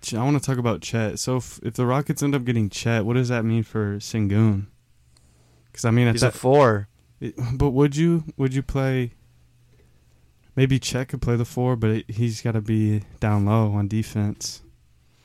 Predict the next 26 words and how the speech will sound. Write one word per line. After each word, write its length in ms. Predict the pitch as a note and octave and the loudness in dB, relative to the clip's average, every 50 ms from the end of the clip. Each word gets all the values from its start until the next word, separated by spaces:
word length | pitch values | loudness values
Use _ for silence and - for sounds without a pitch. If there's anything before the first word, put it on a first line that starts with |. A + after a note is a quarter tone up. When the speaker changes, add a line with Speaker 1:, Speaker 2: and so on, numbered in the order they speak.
| _ _ _ _ _ _ _ - | _ _ _ _ _ _ _ -12
Speaker 2:
Yeah, 200 | A2 A#2 B2+ C#3 | -6 -4 -2 0
I 20 | |
don't 140 | D#3 F3 E3+ | 0 0 0
know. 220 | E3+ E3 D#3+ C#3 A#2 | 0 2 4 4 4
I 80 | A2+ | 4
don't 140 | A2+ B2+ C3 | 4 2 2
know 120 | C3 C3 B2+ | 2 2 2
how 120 | B2+ A#2+ | 2 2
that 120 | A#2 A#2 | 2 2
would 100 | A#2 G#2+ | 2 2
work, 200 | A2 A#2 B2+ A#2 - | 2 2 2 2 0
but 140 | A#2+ C3 B2+ | -2 -2 -2
it, 100 | A#2 - | 0 0
we 160 | C3+ C3 C3 | 2 2 2
would 100 | B2 A#2+ | 2 2
make 220 | B2 B2 B2+ - B2 | 0 0 0 -2 -2
it 60 | A2+ | -2
work. 220 | G#2+ A2 A#2+ A2+ - | 0 0 -2 -2 -2
I 60 | B2 | -2
mean, 260 | C3+ C#3 B2+ A#2 G2+ | -2 -2 -4 -4 -6
Sengun's 580 | - - - C3 C3 A#2 C3+ C#3+ D#3 D3 C3 - | -8 -6 -6 -4 -4 -2 0 0 0 -2 -4 -8
twenty. 580 | - - - B2+ C3+ C3+ A#2 G#2 G2 G2 G2 - _ _ _ _ _ _ _ _ _ _ _ _ _ _ | -10 -8 -6 -4 -4 -4 -4 -6 -8 -10 -12 -16 _ _ _ _ _ _ _ _ _ _ _ _ _ _
He 160 | - A2+ A2+ | -10 -8 -8
still 240 | - - - C#3 B2+ | -6 -4 -4 -4 -4
can 200 | - B2+ A2 G#2+ | -4 -4 -4 -2
learn. 580 | A2 A#2 B2+ B2+ A#2 A2 G#2 G2+ F#2+ G2 G#2 | -2 0 0 -2 -2 -4 -6 -8 -10 -14 -16